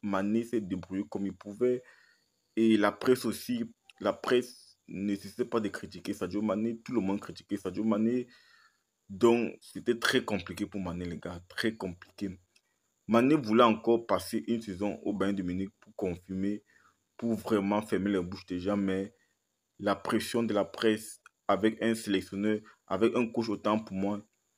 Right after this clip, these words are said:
qui ne te veut pas, une direction qui ne te veut pas, c'est compliqué, les gars. C'est vraiment compliqué de s'en sortir dans ce genre de conditions. Partage-moi ton ressenti en commentaire. Est-ce que tu es,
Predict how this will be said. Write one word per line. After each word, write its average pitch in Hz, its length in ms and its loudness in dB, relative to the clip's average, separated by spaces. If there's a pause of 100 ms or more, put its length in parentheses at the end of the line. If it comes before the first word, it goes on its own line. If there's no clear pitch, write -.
(400)
qui 120 120 -10
ne 123 80 2
te 113 160 0
veut 110 260 0
pas, 104 260 4
une 123 160 2
direction 104 680 0
qui 113 160 -10
ne 117 80 2
te 107 160 -4
veut 98 240 -4
pas, 98 260 2
c'est - 320 -12 (140)
compliqué, 98 600 -2
les 92 160 -2
gars. 90 280 -6 (440)
C'est - 180 -4
vraiment 98 400 0
compliqué 107 880 -2 (400)
de - 80 -8
s'en 92 200 -4
sortir 92 680 -6 (240)
dans 90 240 -6
ce 104 240 -4
genre 95 320 -6 (160)
de 90 60 -8
conditions. 87 680 -10 (540)
Partage-moi 226 480 0
ton - 100 -8
ressenti 92 340 -6
en 98 80 -4
commentaire. 90 540 -6
Est-ce 92 200 -8
que 107 80 -6
tu 104 320 -6
es, 98 100 -10